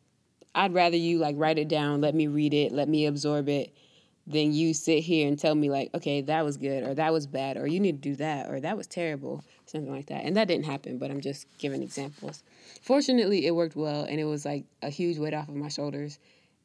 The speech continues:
And I'm happy to be done with <laughs> it and have it in the past because now I can sit and critique all my other classmates. No, I'm kidding. But, um, yeah, I'm done with that. So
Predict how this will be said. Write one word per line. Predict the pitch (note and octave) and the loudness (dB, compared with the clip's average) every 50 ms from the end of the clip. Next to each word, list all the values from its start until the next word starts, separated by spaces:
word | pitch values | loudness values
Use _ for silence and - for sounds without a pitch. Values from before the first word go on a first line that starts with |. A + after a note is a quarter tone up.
| _ - | _ 0
And | E3+ E3 B2+ | 0 2 2
I'm | B2+ D3+ D#3+ | 2 0 0
happy | E3+ D#3 D3 - D#3+ D#3 | 0 -2 0 0 -2 -4
to | - - | -4 -6
be | D3 C#3+ D3 | -6 -4 -4
done | C#3 D3 C#3+ C#3+ C#3 | -4 -2 -2 -2 -2
with | C#3+ D3 - | -2 0 4
<laughs> | F#3+ G#3 G3+ | 6 8 8
it | F#3+ F3 D#3+ - - - | 8 8 6 4 0 2
and | F3 E3+ D3+ D3+ D3 D3 D3 | 4 4 4 4 2 2 0
have | - - D#3 D3+ C#3+ | 0 2 2 2 2
it | C#3+ - - | 2 0 2
in | C#3 | 0
the | C3+ C3+ | 0 0
past | - - C4 C4+ B3+ B3 B3+ - - - - - - - - _ | 0 0 0 0 0 0 -2 -6 -10 -18 -20 -20 -20 -20 -14 _
because | - F3+ F3+ F#3+ F#3 F3+ F3+ | -6 -4 -2 -2 -2 -2 -2
now | F#3 F3 E3+ E3+ | -2 -2 -2 -2
I | E3 | -4
can | - D#3+ D#3 D#3 D#3 | -4 -4 -4 -4 -4
sit | - - - D#3+ D#3+ - - | -4 -2 0 0 0 0 0
and | D3+ D3 D3 D3 | -2 -4 -2 -4
critique | D#3+ D#3 - E3 D#3 - | -4 -2 -2 -2 -2 -2
all | D#3+ D#3+ | -4 -6
my | F3 F#3 G3 A3 | -4 -2 -2 -2
other | G3+ F3 E3 | -2 -2 -4
classmates. | - D3+ D#3 D3+ - - - - - - | -6 -8 -10 -10 -10 -12 -12 -12 -14 -12
No, | - D#3 D3 | -10 -8 -8
I'm | D3 | -6
kidding. | - C#3+ D3 D3+ D3 - - - - - _ _ | -6 -6 -8 -8 -8 -12 -18 -20 -20 -20 _ _
But, | - C#3+ D3+ D3 C3 - - _ _ - | -2 -2 0 0 -2 -4 -8 _ _ -8
um, | D3 D3 D3 C#3+ C#3+ C#3+ D3 D3 - _ _ _ _ _ _ _ _ _ _ | -6 -6 -4 -4 -4 -6 -8 -10 -14 _ _ _ _ _ _ _ _ _ _
yeah, | - F3 A3 G#3+ F3 | -6 -4 -2 -2 -2
I'm | F3+ G3 F3+ | -2 -4 -4
done | D3+ D#3 E3 D#3+ | -4 -4 -4 -6
with | D3 D3 | -6 -6
that. | C3 B2 - - | -8 -10 -10 -8
So | - - D3 C#3+ C#3+ D3 | -6 -6 -4 -4 -6 -8